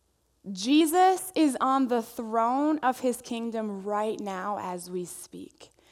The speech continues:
And what's amazing is that we can actually know him. The king is available to us now. And more than simply knowing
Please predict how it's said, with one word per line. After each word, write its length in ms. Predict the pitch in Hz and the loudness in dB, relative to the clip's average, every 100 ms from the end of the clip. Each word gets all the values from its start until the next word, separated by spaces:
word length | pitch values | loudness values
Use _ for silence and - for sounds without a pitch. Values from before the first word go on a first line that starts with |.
| - - - | -20 -14 -2
And 160 | 247 | 6
what's 200 | 269 269 | 6 8
amazing 640 | 285 269 311 359 359 302 302 | 8 8 8 8 8 6 4
is 100 | 254 | 8
that 220 | 277 220 | 6 6
we 260 | 226 320 359 | 6 8 8
can 200 | - 370 | 4 2
actually 540 | 302 - - 285 269 | 2 -2 -4 2 4
know 400 | 262 269 302 359 | 6 6 6 4
him. 400 | 220 180 - 226 _ _ _ _ _ | 2 -6 -10 -16 _ _ _ _ _
The 100 | 294 | -2
king 340 | - 302 339 349 | 2 6 8 8
is 140 | 277 | 6
available 640 | 294 226 240 262 320 294 | 4 6 8 8 8 4
to 240 | 285 277 262 | 0 -2 2
us 260 | 240 233 | 2 2
now. 600 | 233 226 226 233 190 - - _ _ _ _ _ _ _ _ _ - | -4 -2 -2 -4 -8 -14 -18 _ _ _ _ _ _ _ _ _ 2
And 220 | 262 277 | 8 10
more 300 | 269 311 349 | 10 10 8
than 160 | 339 330 | 8 4
simply 340 | 330 302 320 285 | 4 2 4 6
knowing 420 | 277 269 254 | 6 2 0